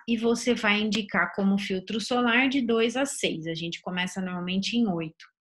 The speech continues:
né? Pele sensível, mas que ocasionalmente apresenta eritema, de seis a doze. Muito sensível, que apresenta eritema de doze a vinte. E extremamente sensível,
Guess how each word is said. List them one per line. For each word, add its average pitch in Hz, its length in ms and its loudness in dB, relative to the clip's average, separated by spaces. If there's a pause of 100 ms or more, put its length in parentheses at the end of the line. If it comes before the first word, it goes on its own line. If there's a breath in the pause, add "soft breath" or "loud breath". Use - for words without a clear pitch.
né? 180 240 -6 (720 loud breath)
Pele 247 260 4
sensível, 277 720 2
mas 220 240 2
que - 120 -4
ocasionalmente 202 760 2
apresenta 180 760 -2 (100)
eritema, 220 800 2 (520)
de 208 160 0
seis 190 400 2
a 208 100 2
doze. 196 720 0 (680 soft breath)
Muito 277 460 8
sensível, 208 880 2
que 240 100 2
apresenta 190 540 0
eritema 185 500 0
de 175 140 -4
doze 175 360 -4
a 208 80 2
vinte. 220 720 2 (280)
E 262 120 2
extremamente 247 800 2
sensível, 240 920 2